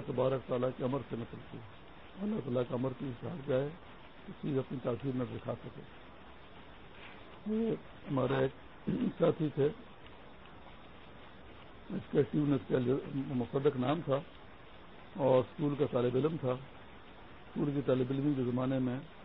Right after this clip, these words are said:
آ، اس نے چار مہینے دے دیے تھے۔ چار مہینے گزار کے گیا،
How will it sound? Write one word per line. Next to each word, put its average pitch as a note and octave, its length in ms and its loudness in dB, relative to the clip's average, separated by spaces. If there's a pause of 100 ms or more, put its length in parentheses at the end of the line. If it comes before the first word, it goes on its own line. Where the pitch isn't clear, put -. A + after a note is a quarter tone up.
(800)
آ، B2+ 280 2 (200)
اس D3 240 -4
نے C3 60 4 (100)
چار C3 220 8
مہینے A#2 380 2
دے A2 120 0 (120)
دیے G#2 80 -6 (100)
تھے۔ G#2 80 -10 (560)
چار C3+ 200 4
مہینے B2 320 2
گزار B2 280 4
کے B2+ 140 -2
گیا، B2+ 140 6